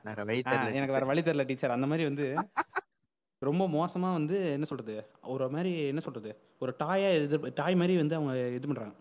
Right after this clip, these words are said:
Speaker 2: இப்ப அந்த மாதிரி இருக்கும்போது, ஆ, ஆப்வியஸா வந்து என்ன சொல்றது, மத்த பசங்க கூட ஒரு இன்செக்யூரிட்டி அவங்க வளர்க்குறாங்களா? வளர்க்குறாங்கல்ல. இப்ப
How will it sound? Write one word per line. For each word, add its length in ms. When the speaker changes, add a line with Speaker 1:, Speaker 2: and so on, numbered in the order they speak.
Speaker 2:
இப்ப 180
அந்த 280
மாதிரி 220
இருக்கும்போது, 440
ஆ, 80
ஆப்வியஸா 380
வந்து 280
என்ன 160
சொல்றது, 280
மத்த 220
பசங்க 340
கூட 140
ஒரு 140
இன்செக்யூரிட்டி 440
அவங்க 160
வளர்க்குறாங்களா? 440
வளர்க்குறாங்கல்ல. 560
இப்ப 60